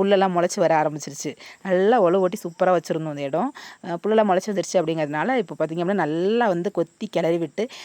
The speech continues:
அ, அதுக்கப்புறமா வந்து விதை ஊனலாம் அப்படின்ட்டு. அ, உங்களுக்கு ஏற்கனவே இருக்கிற ஈரமே தெரியும். நல்லா இன்னும் உள்ள ஈரம் இருக்கு. மழை பெஞ்சு ஒரு வாரத்துக்கிட்ட ஆச்சு. ஆனாலும் உள்ள நல்ல ஈரம் இருக்கு. நல்ல ஒரு மணல் பாங்கான இடம். இந்த கார்டன்ல வந்து ஒவ்வொரு விதைகளையும்,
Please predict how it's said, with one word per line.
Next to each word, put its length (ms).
அ, 40
அதுக்கப்புறமா 520
வந்து 240
விதை 200
ஊனலாம் 280
அப்படின்ட்டு. 400
அ, 80
உங்களுக்கு 360
ஏற்கனவே 340
இருக்கிற 260
ஈரமே 280
தெரியும். 220
நல்லா 180
இன்னும் 220
உள்ள 200
ஈரம் 160
இருக்கு. 240
மழை 220
பெஞ்சு 380
ஒரு 240
வாரத்துக்கிட்ட 460
ஆச்சு. 340
ஆனாலும் 360
உள்ள 200
நல்ல 220
ஈரம் 280
இருக்கு. 340
நல்ல 360
ஒரு 140
மணல் 240
பாங்கான 380
இடம். 240
இந்த 160
கார்டன்ல 320
வந்து 240
ஒவ்வொரு 340
விதைகளையும், 560